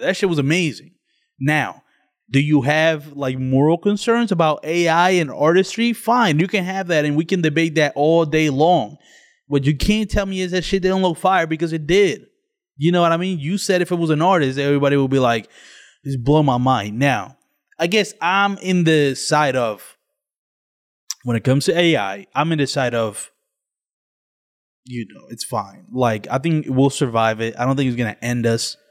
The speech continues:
If it does, it does. If it doesn't, we'll survive. Just like the pandemic. There's been a lot of things that are trying to wipe us out.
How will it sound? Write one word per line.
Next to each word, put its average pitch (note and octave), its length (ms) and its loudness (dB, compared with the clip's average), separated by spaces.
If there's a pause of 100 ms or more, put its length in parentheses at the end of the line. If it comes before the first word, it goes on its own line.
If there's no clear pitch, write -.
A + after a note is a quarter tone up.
(180)
If C#3+ 160 -4
it A#2+ 100 0
does, C#3+ 240 2
it B2+ 120 -6
does. G#2 260 -8
If A#2 140 -4
it A#2 100 -2
doesn't, B2+ 320 0
we'll A#2+ 140 2
survive. G2 420 -2
Just A#2+ 160 -2
like A#2 140 -2
the A2+ 80 -6
pandemic. A#2 400 -4
There's B2+ 120 -4
been D#3 120 0
a C#3 60 2
lot C3+ 120 2
of B2 80 -6
things C3+ 140 -2
that A#2+ 100 0
are A2 40 -6
trying A#2 200 -2
to A2 60 -10
wipe A#2 240 -2
us G#2+ 80 -16
out. G2 180 -12